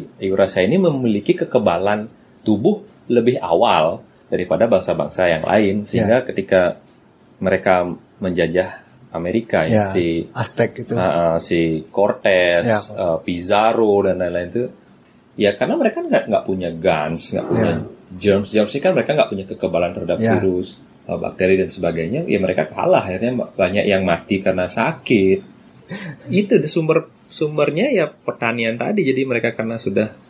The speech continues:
Speaker 1: berhasil mendomestikasi binatang lebih awal, mendapatkan manfaat dari itu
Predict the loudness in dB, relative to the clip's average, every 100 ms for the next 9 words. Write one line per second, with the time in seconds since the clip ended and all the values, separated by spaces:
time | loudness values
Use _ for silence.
0 | -20 -8 -6 -4 0 0 2 0 0 0
1 | -2 -4 -4 -4 -2 -2 -2 -2 0 -2
2 | 0 2 2 2 0 -2 -4 -6 -6 -6
3 | -8 -8 -6 -4 -4 -4 -6 -6 -6